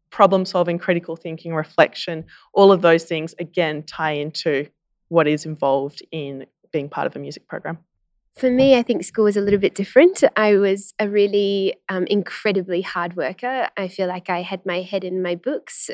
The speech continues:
Speaker 2: or sort of ninety-nine percent of the time that I was at school, and then did the same thing when I got to uni. And it wasn't really until I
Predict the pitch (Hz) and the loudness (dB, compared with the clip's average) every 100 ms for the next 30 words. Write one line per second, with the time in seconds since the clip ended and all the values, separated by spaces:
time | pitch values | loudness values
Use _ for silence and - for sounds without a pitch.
0 | - 175 175 180 190 185 180 - 170 185 | -8 -8 -6 -8 -4 -2 -4 -6 -6 -6
1 | 185 185 180 185 185 185 185 190 190 180 | -6 -6 -6 -6 -8 -6 -8 -10 -10 -8
2 | - - 208 285 - _ 202 196 196 190 | -10 -6 -4 -4 -8 _ 0 2 0 0
3 | 202 196 - 185 185 196 185 180 180 - | -2 -2 -6 -4 -2 -4 -6 -8 -10 -10
4 | 196 185 185 233 294 269 214 - 220 220 | -8 -4 -4 -4 -6 -4 -4 -2 -4 -2
5 | 220 208 196 185 180 196 - 185 180 - | -4 -2 -2 -2 -2 -6 -6 -4 -4 -4
6 | 180 180 | -6 -8